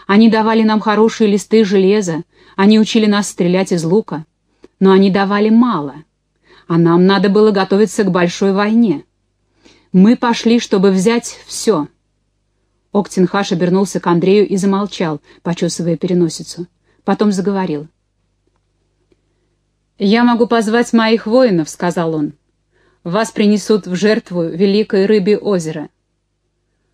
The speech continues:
«Пускай он скажет, чего хочет», —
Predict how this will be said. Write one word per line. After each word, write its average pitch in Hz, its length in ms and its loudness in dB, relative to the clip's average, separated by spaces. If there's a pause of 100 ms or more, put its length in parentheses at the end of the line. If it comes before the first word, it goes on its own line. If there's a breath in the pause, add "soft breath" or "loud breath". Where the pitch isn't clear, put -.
(580)
«Пускай 302 360 0
он 302 120 6
скажет, 208 420 -2
чего 196 280 0
хочет», — 175 480 -4